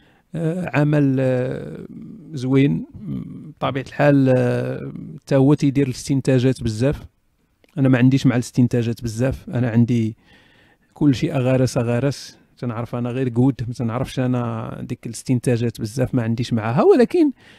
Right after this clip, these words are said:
مجهود، آه، مشكور عليه، يعني مجهود مشكور عليه، ومحتاجين بحال هاد الشيء هذا باش الإنسان يزيد ي-،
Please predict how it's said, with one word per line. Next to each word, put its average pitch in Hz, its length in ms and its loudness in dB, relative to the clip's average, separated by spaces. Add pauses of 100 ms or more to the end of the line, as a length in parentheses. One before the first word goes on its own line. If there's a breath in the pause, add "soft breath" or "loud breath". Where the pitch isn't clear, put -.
(120 soft breath)
مجهود، 151 500 4 (380)
آه، 170 240 2
مشكور 165 460 2
عليه، 143 480 2 (720)
يعني 143 160 2
مجهود 135 400 6
مشكور 135 380 2
عليه، 131 460 4 (440 soft breath)
ومحتاجين 151 560 4
بحال 143 200 0
هاد 135 80 4
الشيء 123 360 -2
هذا 131 160 -6
باش 139 240 -10
الإنسان 127 600 -4
يزيد 120 360 -6
ي-، 113 400 -12